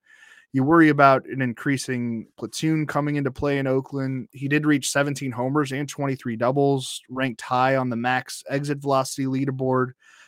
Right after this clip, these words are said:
won a Gold Glove. Um, there's a lot of talent there. Uh, but Murphy just couldn't find very much consistency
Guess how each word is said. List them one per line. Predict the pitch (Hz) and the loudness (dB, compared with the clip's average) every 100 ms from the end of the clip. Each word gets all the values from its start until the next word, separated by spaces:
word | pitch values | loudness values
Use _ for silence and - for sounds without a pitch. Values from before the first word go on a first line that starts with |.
| _ | _
won | 127 143 | -2 0
a | 135 | 0
Gold | 131 120 117 | 0 -2 -2
Glove. | 127 139 147 143 139 _ _ _ _ - | 4 6 6 4 -2 _ _ _ _ -12
Um, | 117 | -8
there's | 113 175 | -2 2
a | 190 | 6
lot | 185 | 6
of | 170 | 4
talent | - 151 143 123 | 0 0 0 -2
there. | 117 107 110 107 _ _ _ - | -4 -4 -4 -6 _ _ _ -10
Uh, | 113 | -8
but | 110 113 | -8 -2
Murphy | 143 147 143 | 0 2 0
just | 123 - | -2 -6
couldn't | - 165 139 - | -2 0 -2 -8
find | - 139 135 123 | -6 0 0 0
very | 131 | -2
much | 127 127 - | -2 -6 -8
consistency | 117 - 139 131 131 113 - 113 110 | -10 -8 -8 -8 -8 -8 -6 -4 -4